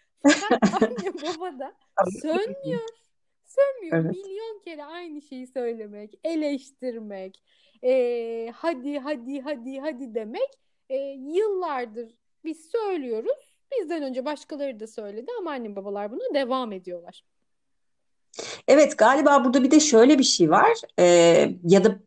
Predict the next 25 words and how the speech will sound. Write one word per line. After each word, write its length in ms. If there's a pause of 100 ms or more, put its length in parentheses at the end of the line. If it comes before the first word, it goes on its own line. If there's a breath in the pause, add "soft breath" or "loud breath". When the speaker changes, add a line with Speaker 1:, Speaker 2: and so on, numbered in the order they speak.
(140)
Speaker 2:
ben 220
tahminde 580
bulunuyorum 460
tamamen. 680
Belki 320
de 60
anne 300
babalar, 500 (520)
e, 300
ne 180
dediklerinin 640
de 100
çok 220
farkında 580
değiller. 440
Yani 360
bu 180
"hadi" 320
lafı, 380 (520 loud breath)
e, 600
biraz 360
böyle, 440 (160)
e, 60 (800)
bu 120
gençlerin, 800